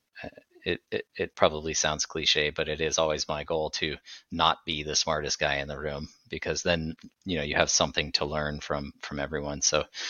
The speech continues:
uh, in terms of my backstory, this is something I, I do share often. So for any, you know, people that follow me, they've probably heard this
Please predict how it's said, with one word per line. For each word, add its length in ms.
uh, 280
in 80
terms 260
of 60
my 160
backstory, 640
this 200
is 100
something 340
I, 180
I 60
do 200
share 440
often. 540
So 200
for 200
any, 420
you 100
know, 240
people 220
that 140
follow 300
me, 200
they've 220
probably 380
heard 260
this 320